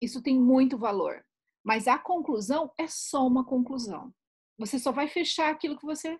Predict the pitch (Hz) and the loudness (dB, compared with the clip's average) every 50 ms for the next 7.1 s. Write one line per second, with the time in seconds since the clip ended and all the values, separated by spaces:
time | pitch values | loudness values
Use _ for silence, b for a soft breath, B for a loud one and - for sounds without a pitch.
0 | _ - 349 302 311 339 349 - - 226 175 - _ _ _ _ _ _ _ _ | _ -4 -2 -2 -2 -2 -4 -4 -6 -6 -6 -8 _ _ _ _ _ _ _ _
1 | _ _ _ _ _ _ _ _ _ _ _ _ _ _ _ _ _ _ _ _ | _ _ _ _ _ _ _ _ _ _ _ _ _ _ _ _ _ _ _ _
2 | - 226 208 - 311 311 302 - _ - 285 339 381 - 392 339 311 311 285 247 | -6 -2 2 2 2 2 0 -2 _ 0 0 0 0 -2 -4 -2 -2 -2 -2 -2
3 | 220 208 226 202 196 175 170 180 - _ - - 185 180 226 262 320 - - 262 | -2 -2 -2 -2 -2 -4 -8 -12 -18 _ -16 -6 0 4 4 4 4 2 -2 -8
4 | 208 185 190 185 190 220 262 285 247 - - - - 190 - - b b b b | -8 -4 -2 0 0 0 0 -2 -4 -6 -8 -8 -8 -10 -10 -12 b b b b
5 | b b 226 226 233 240 247 240 262 254 254 247 285 254 247 226 202 233 220 240 | b b -2 0 2 0 0 2 2 0 2 2 0 -2 -2 0 0 0 0 2
6 | 240 254 262 - _ _ _ _ - - - 302 311 247 233 269 285 277 269 226 | 0 0 -2 -4 _ _ _ _ -6 0 2 2 2 2 2 0 0 2 2 0
7 | 196 180 | -2 -2